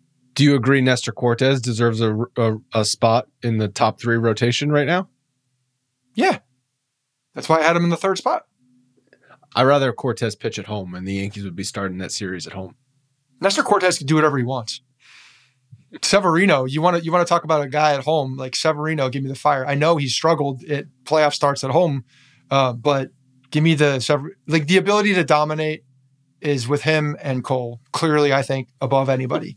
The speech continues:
Speaker 1: Yes.
Speaker 2: to get
Speaker 1: Yes.
Speaker 2: that dominant performance.
Speaker 1: Yes. And I'm hoping that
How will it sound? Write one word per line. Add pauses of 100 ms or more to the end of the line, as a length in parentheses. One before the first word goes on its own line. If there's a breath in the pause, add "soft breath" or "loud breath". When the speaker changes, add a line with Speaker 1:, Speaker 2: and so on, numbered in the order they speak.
(180)
Speaker 1:
Yes.
Speaker 2:
to
get
Speaker 1:
Yes.
Speaker 2:
that
dominant
performance. (320)
Speaker 1:
Yes. (360)
And (180)
I'm
hoping
that